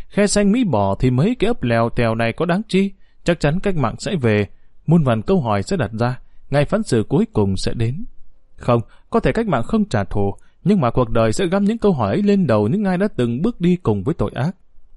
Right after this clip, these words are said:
Ngày mai, ngày ấy sắp đến rồi, nhưng có lẽ vẫn còn kịp cho những lầm lỡ biết ăn năn. Tiếng gà lác đác gáy, mẹ Sướng bỗng thấy gan ruột bồn chồn. Mẹ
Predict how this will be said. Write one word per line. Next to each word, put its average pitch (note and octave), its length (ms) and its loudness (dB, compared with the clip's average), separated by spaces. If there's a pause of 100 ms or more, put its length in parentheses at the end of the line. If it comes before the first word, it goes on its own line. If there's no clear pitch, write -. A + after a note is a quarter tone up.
(120)
Ngày G#2+ 280 0
mai, A2+ 300 -4 (440)
ngày C3 220 0
ấy D#3+ 500 0
sắp - 320 -6
đến C3 240 -2
rồi, G#2+ 160 -4 (580)
nhưng F#3+ 200 2
có G3 100 2
lẽ F#3 120 4
vẫn A3+ 160 0
còn A2 200 0
kịp A#2 300 2
cho F3 100 2
những G#3+ 200 2
lầm G2+ 160 0
lỡ A2+ 300 0
biết A3 120 0
ăn B2+ 200 -2
năn. A#2+ 160 -4 (640)
Tiếng F3+ 140 2
gà G#2 220 2
lác C#3 320 -2
đác D3 200 -6
gáy, C3 300 -2 (280)
mẹ D3 120 0
Sướng F#3 240 2
bỗng F#3+ 140 0
thấy F#3+ 180 -2
gan G3 220 0
ruột A2 160 0
bồn G#2 260 0
chồn. F#2 300 0 (360)
Mẹ C3+ 160 0